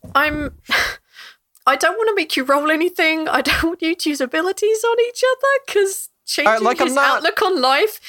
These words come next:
Speaker 1: is rough. If you're gonna give him a pep talk, give him a pep talk.
Speaker 2: All right, well, for flavor, I'm doing that.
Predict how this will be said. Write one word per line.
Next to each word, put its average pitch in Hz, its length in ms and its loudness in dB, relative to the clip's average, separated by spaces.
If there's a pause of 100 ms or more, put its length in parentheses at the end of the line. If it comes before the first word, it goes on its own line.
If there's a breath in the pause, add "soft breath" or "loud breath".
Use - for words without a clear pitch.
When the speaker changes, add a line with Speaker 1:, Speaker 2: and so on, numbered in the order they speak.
(220 loud breath)
Speaker 1:
is 269 220 -2
rough. 240 540 0 (520 loud breath)
If - 140 -4
you're 359 100 0
gonna 494 200 2
give 427 140 4
him 359 80 0
a - 60 2
pep 294 260 -2
talk, - 380 -2
give 339 200 -2
him 302 280 0
a 285 140 2
pep - 280 -4
talk. - 440 -6 (1160)
Speaker 2:
All 214 80 6
right, 226 240 2
well, 190 420 2 (200)
for 254 200 0
flavor, 254 380 2
I'm 202 140 2
doing 196 300 2
that. 131 300 0